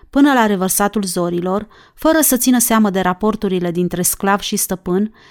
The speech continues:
tot timpul cât discutară evenimentele din timpul zilei. "Sunt și eu creștin", declară Marcelus, după ce îi spuse felul în care a fost lapidat Stefanos, iar lui Demetrius i se păru că face această declarație cu mai multă mândrie decât atunci când spunea:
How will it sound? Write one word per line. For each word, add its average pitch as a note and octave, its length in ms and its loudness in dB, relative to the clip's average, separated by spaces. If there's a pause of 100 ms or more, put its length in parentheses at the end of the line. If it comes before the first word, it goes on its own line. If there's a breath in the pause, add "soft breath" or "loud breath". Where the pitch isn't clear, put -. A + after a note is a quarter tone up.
(160 soft breath)
tot - 260 -2
timpul A3 380 2
cât A3+ 140 -2
discutară G3+ 560 -2
evenimentele F3+ 840 -2
din F3+ 220 0
timpul F3+ 320 -2
zilei. E3 540 -4 (800)
"Sunt D4 360 4
și C#4 240 4
eu G#3+ 120 4
creștin", E3 600 0 (280)
declară F#3 440 0
Marcelus, F#3 680 0 (340 loud breath)
după A3+ 220 2
ce A3 120 -2
îi C#4+ 360 2
spuse - 460 0
felul G#3 400 2
în F#3+ 100 4
care F3+ 180 2
a F3 60 2
fost - 320 -2
lapidat F3 520 -2
Stefanos, F3 760 0 (360 loud breath)
iar G#3+ 160 2
lui A3 140 4
Demetrius B3 640 2
i A3 80 -2
se - 160 0
păru A#3+ 240 0
că B3 120 0
face A3+ 520 0
această G3 380 -4
declarație F3+ 640 -2
cu G3+ 160 -4
mai F#3+ 140 2
multă A3+ 300 2
mândrie F#3 580 0
decât F#3 300 -4
atunci G#3 340 0
când F#3+ 160 0
spunea: F#3+ 500 0